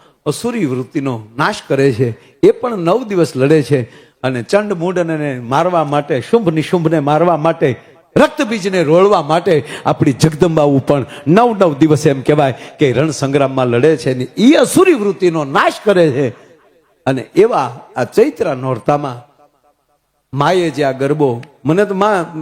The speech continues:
નક્કી એવું થાય કે આ મંદિર છે કે ગરબો છે. હં?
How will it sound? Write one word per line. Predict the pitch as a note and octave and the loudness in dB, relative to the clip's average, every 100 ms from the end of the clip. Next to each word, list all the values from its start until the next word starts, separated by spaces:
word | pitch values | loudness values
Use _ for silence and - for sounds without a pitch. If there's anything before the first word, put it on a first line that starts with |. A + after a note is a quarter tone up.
| C#3+ | -4
નક્કી | D#3+ E3 A3+ | -2 0 2
એવું | A3 A#3 | 2 2
થાય | F3 D#3+ | 0 0
કે | E3+ | 0
આ | |
મંદિર | E3 C3 C3+ F#3+ G#3 | 0 0 2 2 2
છે | A#3 | -2
કે | B3 | -2
ગરબો | A3+ A3 G#3+ D#3+ G#2 | 0 2 2 -2 -4
છે. | - _ _ _ _ _ _ _ _ _ _ _ _ _ _ _ _ _ _ | -10 _ _ _ _ _ _ _ _ _ _ _ _ _ _ _ _ _ _
હં? | F3+ | -6